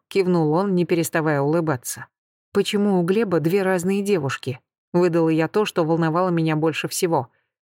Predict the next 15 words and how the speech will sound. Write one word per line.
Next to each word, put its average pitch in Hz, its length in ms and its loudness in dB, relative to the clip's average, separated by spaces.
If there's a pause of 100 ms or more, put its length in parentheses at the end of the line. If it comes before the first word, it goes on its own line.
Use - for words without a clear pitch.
(100)
«Ты 190 140 2
же 185 120 0
говорил, 185 420 0
что 185 220 -2
они 185 180 0
несколько 190 500 -2
лет 190 240 0
женаты». 160 520 -2 (800)
Конечно, 208 380 -2
это 196 180 0
было 196 220 2
совершенно 196 540 -2
не 190 180 2
мое 190 400 0
дело, 151 420 0